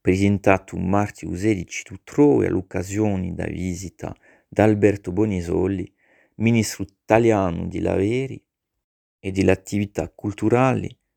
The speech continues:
stu disegno dà data da sua iscrizione. Sedici K nove, vale a dire,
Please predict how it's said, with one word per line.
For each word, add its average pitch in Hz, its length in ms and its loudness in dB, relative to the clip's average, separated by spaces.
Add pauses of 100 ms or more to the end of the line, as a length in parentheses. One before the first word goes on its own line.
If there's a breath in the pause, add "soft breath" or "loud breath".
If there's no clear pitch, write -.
stu - 180 -10
disegno 98 560 2
dà 101 340 2
data 113 500 0
da 90 140 -2
sua 107 160 -2
iscrizione. - 720 -10 (1500)
Sedici 117 800 2 (640)
K 104 200 0 (600)
nove, 95 560 -8 (720)
vale 95 240 2
a - 20 -4
dire, 107 320 -2